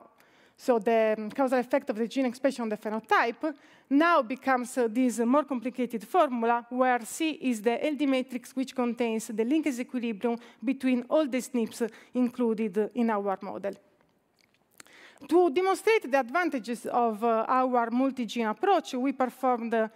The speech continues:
simulations analysis where we simulated a thousand regions containing fifteen independent snips and, uh, three genes. And, uh, our, and, uh, for each snp,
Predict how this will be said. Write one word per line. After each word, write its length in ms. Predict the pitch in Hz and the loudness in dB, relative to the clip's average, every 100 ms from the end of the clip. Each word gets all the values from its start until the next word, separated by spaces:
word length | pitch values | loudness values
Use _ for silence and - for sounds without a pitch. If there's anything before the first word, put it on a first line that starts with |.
| - - | -16 -16
simulations 640 | - 277 247 247 240 214 180 | -6 0 2 2 -2 -6 -2
analysis 600 | 262 359 262 240 277 262 | 0 2 0 -2 -4 0
where 280 | 254 247 262 | 0 2 0
we 80 | |
simulated 680 | 294 311 269 262 262 262 233 | -4 -2 2 2 0 -2 -2
a 100 | 247 | 0
thousand 420 | 302 349 330 285 | 2 0 0 0
regions 340 | 269 226 254 - | 0 -2 -2 -2
containing 580 | 226 226 240 226 220 220 | -4 -2 -2 -2 -2 -4
fifteen 520 | - 349 - 269 254 | -4 -4 0 0 2
independent 560 | 226 233 254 233 220 | 0 -2 0 0 -2
snips 420 | 202 285 294 - 240 226 _ - | 0 2 2 -2 -4 -4 _ -4
and, 300 | 226 226 214 | -2 0 0
uh, 80 | 196 | -2
three 260 | - 226 | -4 -6
genes. 420 | 190 339 254 - 302 359 - - - - - - - | -2 -2 0 -2 -4 -4 -8 -20 -20 -20 -20 -20 -8
And, 380 | - 294 294 254 | 0 2 4 4
uh, 200 | 269 262 - _ _ - - _ _ _ _ _ _ _ _ _ - | 2 2 -6 _ _ -20 -20 _ _ _ _ _ _ _ _ _ -4
our, 440 | 294 330 302 269 254 | 0 2 2 0 -2
and, 300 | - 285 262 | 2 2 4
uh, 160 | 269 | 2
for 240 | 262 277 269 | 2 0 2
each 180 | 381 269 | 2 -2
snp, 560 | 254 349 - 254 247 | 0 0 0 0 -2